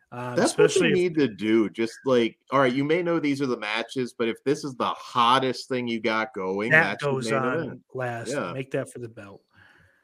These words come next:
Speaker 2: Yeah.
Speaker 1: Like Lesnar and, and fucking Goldberg didn't need the belt for that.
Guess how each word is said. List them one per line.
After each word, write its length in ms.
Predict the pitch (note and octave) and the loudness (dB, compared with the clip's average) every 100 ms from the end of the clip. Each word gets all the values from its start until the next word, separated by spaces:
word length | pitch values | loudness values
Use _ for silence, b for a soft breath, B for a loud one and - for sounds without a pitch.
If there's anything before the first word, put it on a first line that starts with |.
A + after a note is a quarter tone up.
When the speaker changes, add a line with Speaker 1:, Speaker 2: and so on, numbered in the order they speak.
| b b b b - | b b b b -4
Speaker 2:
Yeah. 280 | C3+ F#2+ - | -2 -2 -6
Speaker 1:
Like 180 | - B2 | -12 -10
Lesnar 560 | A#2+ D3 F3+ E3 E3+ D3+ | 0 4 4 2 -2 -2
and, 180 | C#3+ C3+ | -2 -6
and 460 | C3 C3 B2 A#2 B2 _ _ _ | -6 -6 -6 -12 -18 _ _ _
fucking 400 | - C#3+ - B2 | -8 -6 -4 -6
Goldberg 480 | A#2 A#2+ A2 A2 G#2 | -4 -4 -4 -8 -10
didn't 220 | A2+ G#2 | -10 -10
need 120 | G2+ | -14
the 80 | G2+ | -16
belt 300 | A2 D#2+ - | -14 -14 -14
for 100 | - | -20
that. 200 | B1+ B1+ | -20 -20